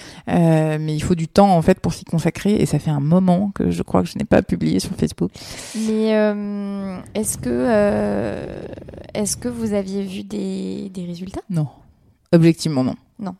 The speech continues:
Speaker 1: Non.
Speaker 2: Objectivement, vous
Speaker 1: Euh,
Speaker 2: avez pas
Speaker 1: objectivement,
Speaker 2: vu
Speaker 1: j'ai
Speaker 2: débarquer ?
Speaker 1: pas un client qui me dit, « Bah si, bien sûr, je suis venu parce que j'ai vu votre publicité Facebook. » Euh, non.
Speaker 2: Ok.
Speaker 1: Non, un article de presse, oui.
Speaker 2: Article de presse.
Speaker 1: Ouais.
Speaker 2: Et d'autres publications dont vous voyez des résultats ?
Speaker 1: Non, alors j'ai reçu, euh, si, quand j'étais chez Druino, je,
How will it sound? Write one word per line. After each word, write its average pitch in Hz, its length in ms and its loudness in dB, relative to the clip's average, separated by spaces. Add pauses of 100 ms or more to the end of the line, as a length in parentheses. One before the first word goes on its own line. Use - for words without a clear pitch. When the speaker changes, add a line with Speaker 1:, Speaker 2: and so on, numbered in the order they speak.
(120)
Speaker 1:
Non. 220 120 -2
Speaker 2:
Objectivement, 208 720 -6
vous 202 140 -6
Speaker 1:
Euh, 196 40 2
Speaker 2:
avez 185 120 0
pas 208 100 4
Speaker 1:
objectivement, 220 380 6
Speaker 2:
vu 214 80 8
Speaker 1:
j'ai 202 80 8
Speaker 2:
débarquer ? 196 280 4
Speaker 1:
pas 240 80 2
un 254 100 6
client 220 300 0
qui 214 120 -6
me 165 60 -4
dit, « 170 100 -6
Bah 143 100 -4
si, - 180 -12
bien 156 120 -14
sûr, 202 160 -12
je - 40 -16
suis 170 120 -6
venu 185 160 -2
parce - 160 -4
que 151 100 -14
j'ai 143 120 -12
vu 156 120 -10
votre 151 160 -10
publicité - 540 -16
Facebook. » 185 480 -12
Euh, - 40 -12 (360)
non. 220 80 -2
Speaker 2:
Ok. 220 100 -8 (800)
Speaker 1:
Non, - 160 -10
un 185 140 -4
article 233 240 -6
de 226 80 0
presse, - 480 -4
oui. 147 160 -8 (140)
Speaker 2:
Article 208 320 -8
de 208 80 -2
presse. 226 320 -4
Speaker 1:
Ouais. 262 100 0 (840)
Speaker 2:
Et 202 160 0
d'autres 208 280 0
publications 214 520 -8
dont 262 260 -6
vous 208 60 -4
voyez 208 280 -4
des 202 160 -4
résultats ? 202 400 -4 (920)
Speaker 1:
Non, 185 340 8
alors 175 240 10
j'ai 185 120 10
reçu, 233 420 6
euh, 175 340 10
si, - 220 -2
quand 185 160 2
j'étais 180 240 4
chez 196 240 2
Druino, 185 420 6
je, 170 720 6